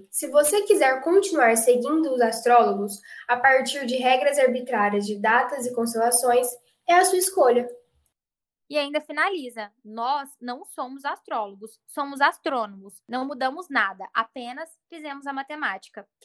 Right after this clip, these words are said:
Speaker 2: É, eu peguei essa fala da nasa de um estudo aí que eles fizeram que incluía um décimo terceiro signo e que comprovava que a orientação dos planetas,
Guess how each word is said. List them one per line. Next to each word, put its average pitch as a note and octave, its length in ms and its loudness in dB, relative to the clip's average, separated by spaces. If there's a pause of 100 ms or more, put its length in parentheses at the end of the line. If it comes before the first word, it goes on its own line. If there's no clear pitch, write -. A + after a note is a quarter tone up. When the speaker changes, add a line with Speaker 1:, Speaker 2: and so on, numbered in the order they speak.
(480)
Speaker 2:
É, A#3+ 800 -2
eu B3 140 -10
peguei B3+ 320 -12
essa D#4+ 260 -10
fala C4 300 -6
da G#3+ 160 -8
nasa A#3+ 580 -6
de A3 100 -20
um B3+ 140 -16
estudo C4+ 380 -12
aí A#3+ 180 -4
que - 80 -12
eles A#3+ 240 -12
fizeram A3 840 2
que A#3+ 540 -16 (340)
incluía C#4+ 540 -8
um D4 240 -10
décimo C#4 500 -4
terceiro C4+ 480 -12
signo B3 800 -12
e A#3 100 -10
que B3 280 -20
comprovava B3+ 920 -2
que B3 140 -20
a - 20 -14
orientação A#3+ 560 -20
dos A3+ 120 -20
planetas, A#3+ 840 -14